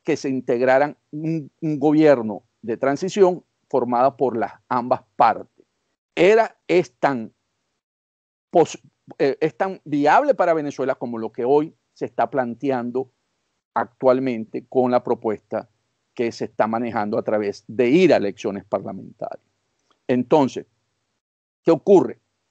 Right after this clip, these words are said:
Entonces uno tiene que empezar a buscar elementos que te lleven por qué La Habana opera esto y cómo lo opera. Entonces aquí podemos ir al hacer cómo abrió las relaciones La Habana con Estados Unidos en el momento que estaba Raúl Castro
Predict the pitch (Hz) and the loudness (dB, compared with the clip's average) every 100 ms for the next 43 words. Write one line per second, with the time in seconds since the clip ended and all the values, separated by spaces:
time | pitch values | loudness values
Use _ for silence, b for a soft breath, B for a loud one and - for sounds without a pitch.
0 | _ - 127 143 165 175 175 202 254 180 | _ -6 0 2 2 0 -2 -2 0 0
1 | 147 139 131 139 - 131 135 127 135 120 | 0 2 2 2 0 0 2 0 -2 -4
2 | 151 - 131 110 120 127 131 135 135 113 | -6 -6 -4 -2 0 0 0 -2 -2 -2
3 | - 127 131 131 160 120 - 110 110 135 | 0 0 2 2 0 -2 -2 0 0 -2
4 | - 107 139 156 104 90 - 69 _ _ | -4 -4 -2 -2 -4 -8 -12 -16 _ _
5 | _ _ _ 127 139 123 151 170 _ _ | _ _ _ -2 -2 0 -2 -2 _ _
6 | _ - 117 117 139 165 185 135 127 _ | _ -4 -2 0 -2 -2 0 0 -2 _
7 | _ _ _ _ _ _ - 127 127 - | _ _ _ _ _ _ -2 0 0 -2
8 | - 117 - 127 120 _ - 135 156 - | -6 -6 0 -2 -2 _ -6 -2 -4 -4
9 | - 120 113 135 160 147 151 151 - 147 | 0 0 2 2 4 0 -2 -4 -2 -2
10 | 120 110 - - 120 117 107 139 160 190 | -2 -4 -10 -6 -2 0 2 2 0 -2
11 | 208 _ _ _ _ _ - 117 104 - | -12 _ _ _ _ _ -6 -6 -6 0
12 | 110 113 131 196 180 113 110 110 110 104 | 0 0 -2 -2 0 -2 -2 -4 -4 -6
13 | 120 127 120 113 117 _ _ _ - 107 | -6 -2 2 4 2 _ _ _ -2 0
14 | 113 127 196 151 - 185 | 0 2 2 2 -2 -10